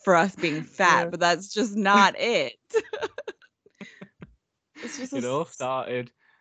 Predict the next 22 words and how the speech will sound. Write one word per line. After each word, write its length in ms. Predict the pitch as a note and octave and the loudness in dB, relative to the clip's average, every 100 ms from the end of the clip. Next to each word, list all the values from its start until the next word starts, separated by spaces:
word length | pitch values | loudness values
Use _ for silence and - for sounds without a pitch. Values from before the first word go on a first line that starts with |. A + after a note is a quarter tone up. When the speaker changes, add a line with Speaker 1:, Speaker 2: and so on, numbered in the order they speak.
| _ - | _ -14
Speaker 2:
in 160 | G#2+ | -10
that 200 | G2+ - | -8 -10
Friday 380 | - - A#2+ B2+ | -12 -6 -4 -4
the 60 | C3+ | -4
thirteenth 640 | C3+ B2+ C3 A#2 A2+ - | -2 -2 -2 -4 -4 -6
film 300 | - A2+ A2+ | -4 -2 -2
with 160 | G#2 G2 | -6 -8
that 200 | E2 - | -8 -6
hitchhiker 540 | A#2+ - B2 A#2 A2+ | -8 -4 -2 -2 -2
with 140 | A#2+ A#2 | -6 -6
the 60 | |
banana. 540 | A#2+ A#2+ G2 F#2+ F#2+ F#2+ _ | -4 -2 -2 -2 -4 -10 _
Speaker 1:
Uh, 500 | G#3+ A#3+ B3 A#3 G#3+ - | -12 -6 -2 0 -2 -2
oh, 200 | F#3+ F#3 F3+ F3+ - | 2 4 4 2 4
yeah. 180 | - - - - - D5+ A4 F#4 - C4 - D4 A3+ | 4 4 -2 -6 -6 -4 -4 -2 0 0 0 -2 -4
<laughs> 0 | |
Speaker 2:
<laughs> 920 | - - - C3+ G4+ A#4 G#4 D#4+ D4+ | -6 -10 -10 -14 -10 -8 -8 -10 -12
Speaker 1:
Oh, 800 | B3+ B3 B3 A#3+ A3+ G#3 F#3+ G3 E3 D#3 _ | -12 -6 -4 -2 2 2 2 -2 -6 -14 _
God. 440 | E3 C3 C#3 B2+ B2+ | -4 -2 0 -2 -8
Speaker 2:
Definitely 80 | D3+ | -14
a 180 | _ | _
trope. 380 | A#2 G#2 G#2+ G2+ | -10 -6 -6 -8